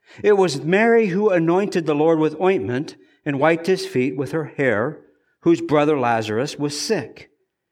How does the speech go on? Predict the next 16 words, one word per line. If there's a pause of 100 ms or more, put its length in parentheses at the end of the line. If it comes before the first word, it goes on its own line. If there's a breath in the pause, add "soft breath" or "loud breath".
(500)
So
the
sisters
sent
word
to
him,
saying,
"Lord,
behold, (240 loud breath)
he
whom
you
love
is
sick."